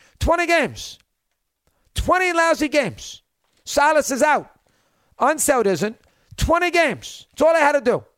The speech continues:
is win twenty. Then at the half, Easter, all I gotta do is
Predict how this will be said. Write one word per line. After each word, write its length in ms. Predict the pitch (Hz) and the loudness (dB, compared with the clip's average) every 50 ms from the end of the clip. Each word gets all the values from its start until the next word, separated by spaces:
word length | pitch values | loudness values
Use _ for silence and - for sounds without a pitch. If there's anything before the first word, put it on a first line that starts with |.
| _ _ _ | _ _ _
is 180 | - 208 - | -2 -2 -2
win 120 | 202 202 180 | -2 -4 -4
twenty. 320 | - 202 185 139 104 - _ _ _ _ _ _ _ _ | -4 -4 -4 -4 -6 -10 _ _ _ _ _ _ _ _
Then 160 | - 294 320 | 0 2 2
at 100 | 320 320 | 2 2
the 140 | - 277 269 | 2 0 0
half, 720 | 233 226 262 320 349 349 311 254 - - - - - - _ _ _ _ _ _ _ | 2 2 2 4 4 4 2 0 -4 -10 -16 -20 -20 -20 _ _ _ _ _ _ _
Easter, 480 | - 320 339 302 - - 202 139 98 - _ _ _ _ _ _ | -2 0 0 -2 -2 -4 -4 -6 -6 -10 _ _ _ _ _ _
all 180 | - 254 302 320 | 2 4 4 4
I 120 | 330 320 | 4 4
gotta 260 | 311 311 302 294 277 233 | 2 2 2 2 2 2
do 380 | 294 277 247 233 220 202 165 _ _ _ _ _ _ _ | 4 4 4 2 0 -4 -10 _ _ _ _ _ _ _
is 520 | - 233 233 233 233 226 202 156 - - | 2 2 4 4 4 2 -2 -6 -12 -14